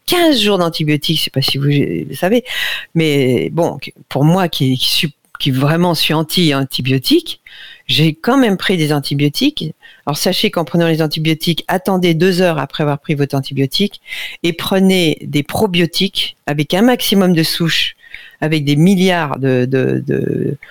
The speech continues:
de probiotiques pour justement ne pas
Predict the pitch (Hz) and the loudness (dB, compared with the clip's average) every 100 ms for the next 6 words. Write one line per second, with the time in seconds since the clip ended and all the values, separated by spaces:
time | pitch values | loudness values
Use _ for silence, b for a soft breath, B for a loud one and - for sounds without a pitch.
0 | B B _ - - - 127 135 135 - | B B _ -6 -4 -2 -2 -2 -6 -4
1 | 170 147 147 - - - - - - 180 | -2 0 0 0 -2 -2 -4 -6 -4 0
2 | 196 170 143 143 - 143 170 185 156 139 | 2 2 0 -2 -2 0 0 2 0 0
3 | 170 165 165 | -2 0 -2